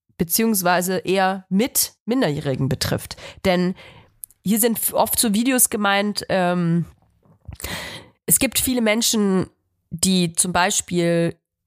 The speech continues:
Videos von Turnerinnen, minderjährigen Turnerinnen schneiden und quasi die Szenen, wo die zum Beispiel dann Spagat machen oder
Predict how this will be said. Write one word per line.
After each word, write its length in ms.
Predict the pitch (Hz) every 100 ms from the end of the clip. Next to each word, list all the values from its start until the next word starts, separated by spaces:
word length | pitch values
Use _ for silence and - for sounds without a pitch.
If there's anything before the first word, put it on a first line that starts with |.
| _ _ _ _ _
Videos 720 | 165 185 247 202 202 196 190
von 260 | - 165 165
Turnerinnen, 760 | - 233 226 185 175 165 160 160
minderjährigen 600 | 214 208 180 170 151 160
Turnerinnen 760 | 208 208 190 175 156 156 147 - _
schneiden 640 | - - 170 156 180 240 320 427 _ _ - - -
und 280 | 185 - - _ - -
quasi 340 | 175 175 180
die 300 | 160 214 226
Szenen, 540 | - - 254 254 240
wo 80 | 196
die 100 | 180
zum 180 | 165 170
Beispiel 340 | 165 160 -
dann 160 | 165 156
Spagat 440 | - 160 175 202
machen 520 | 170 170 165 180 180 -
oder 500 | 156 151 147 151